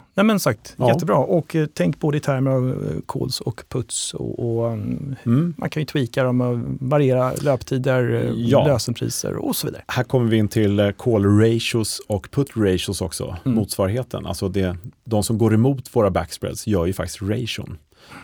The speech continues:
Speaker 2: De, eh, köper en och säljer två då.
Speaker 1: Just det.
Speaker 2: Och, eh, här har vi ju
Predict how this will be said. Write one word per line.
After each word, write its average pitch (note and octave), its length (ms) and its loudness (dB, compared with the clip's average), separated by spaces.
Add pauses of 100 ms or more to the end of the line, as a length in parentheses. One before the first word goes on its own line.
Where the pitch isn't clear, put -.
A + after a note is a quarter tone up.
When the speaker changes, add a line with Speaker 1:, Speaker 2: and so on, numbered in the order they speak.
(160)
Speaker 2:
De, F#2 220 -2
eh, F2+ 200 -2
köper F#2 340 -2
en F2+ 160 0
och E2 60 -4
säljer E2 240 -2
två B2+ 240 -4
då. - 180 -8 (140)
Speaker 1:
Just - 160 -6
det. - 80 -18
Speaker 2:
Och, - 340 -8
eh, F#2 260 0 (440)
här C#3+ 140 4
har D#3 160 4
vi D3 80 4
ju A#2 240 4